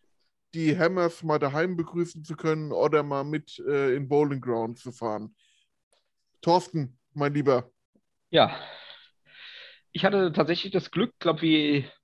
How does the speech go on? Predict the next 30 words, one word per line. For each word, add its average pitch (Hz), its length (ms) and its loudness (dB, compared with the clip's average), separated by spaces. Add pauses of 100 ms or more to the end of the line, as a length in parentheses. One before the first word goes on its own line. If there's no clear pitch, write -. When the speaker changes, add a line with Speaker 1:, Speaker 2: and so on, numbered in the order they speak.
(360)
Speaker 2:
alle 320 180 2
hier 143 240 6
von 117 180 0
uns, 139 580 -2
äh, 139 460 4
beim 127 240 4
letzten 139 440 2
Heimspiel 156 480 -2
gegen 139 220 4
West 139 240 2
Ham 139 380 2 (340)
zweitausendelf, 120 1080 4 (1300)
meinte 170 260 2
ich, 165 140 -10
war 156 120 6
das, 156 340 -2 (540)
ähm, 131 260 4
dabei 123 260 6
gewesen 113 400 4
zu - 120 -10
sein. 117 360 4
Und 117 640 -2 (480)
diese 120 180 2
Rivalität 127 600 4
ist, - 380 -4
wie 135 60 -2
ich - 80 -4
ja 135 80 4
vorhin 135 260 2
schon, 135 520 0